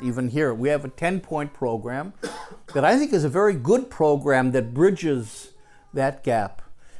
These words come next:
And that's what we're trying, we ha-, we're gonna launch probably in April as a, as an actual movement. We call ourselves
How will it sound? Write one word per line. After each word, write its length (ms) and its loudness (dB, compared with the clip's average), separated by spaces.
And 160 -2
that's 280 0
what 100 -2
we're 100 2
trying, 500 -2
we 180 0
ha-, 180 -2
we're 160 0
gonna 240 4
launch 640 2
probably 500 0
in 140 -2
April 480 -2
as 160 -4
a, 180 -6
as 140 -6
an 80 -4
actual 400 -4
movement. 400 -2
We 100 -6
call 280 0
ourselves 580 -4